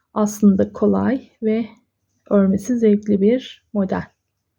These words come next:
Yine ilmeklerimin yerini değiştiriyorum ve iki ilmeğimi de örüyorum. Sıra sonundaki ilmeklerimi de düz olarak ördüm ve sıramı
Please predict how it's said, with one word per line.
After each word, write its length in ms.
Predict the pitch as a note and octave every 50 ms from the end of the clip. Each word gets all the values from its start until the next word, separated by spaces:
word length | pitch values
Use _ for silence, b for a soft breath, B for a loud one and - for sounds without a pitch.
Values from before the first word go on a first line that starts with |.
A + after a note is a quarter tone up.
| _ _ _ _ _ _ _ _ _ _ _ _ _ _ -
Yine 220 | - D4+ C#4 A#3+ A3+
ilmeklerimin 680 | G#3+ G3+ G3 F#3+ G3 G3 - G3+ F#3+ F#3+ F#3+ F#3 F#3
yerini 460 | F#3+ F#3+ G3 F#3 F#3 F#3 F#3 F#3+ F#3+
değiştiriyorum 1080 | G#3+ A3+ A3+ A3 G#3 G#3 - - A3 G3 F#3+ F#3 F#3 F#3 F3+ F#3+ G3 G#3 A#3+ C#4+ D4+ - _ _ _ _ _ _ _ _ _ _ _ _ -
ve 280 | G#3 G3+ G3 A3 B3 - - _ _ _ _ _ _ _ _ _ _ _ _ _ _ _ _ _ _ _ _ _ _ _ _ _ _ -
iki 240 | B3+ - - - A3
ilmeğimi 480 | G3+ F#3 F#3 F3+ F3+ F3+ F3+ F3 F3+ F#3
de 200 | A#3 B3+ C4+ C4 B B B B B B B -
örüyorum. 520 | A3 G#3+ G#3 G3+ F#3+ F#3 F#3 F#3+ - - _
Sıra 280 | _ - - D4 C#4 B3+
sonundaki 600 | B3+ - B3 A3 G#3 G#3 G3+ G3 G3 G3+ G3+ -
ilmeklerimi 720 | G3+ G3 F#3+ F#3+ F#3+ F#3+ - G3 F#3+ F#3 F#3+ F#3 F#3 F#3
de 280 | G3+ G#3 A#3 B3+ - - _ _ _ _ _ _ _ _ _ _ _ _ -
düz 220 | A3+ A3+ A3 G#3
olarak 460 | A3 - G3 F#3+ F#3 F#3 G3 G3+ - G3+
ördüm 320 | F#3+ F#3+ F#3+ G3+ A#3+ B3+
ve 100 | B3 A#3+
sıramı 600 | A#3+ - - G#3+ G3 F#3+ G3 G#3+ C4 C4 B B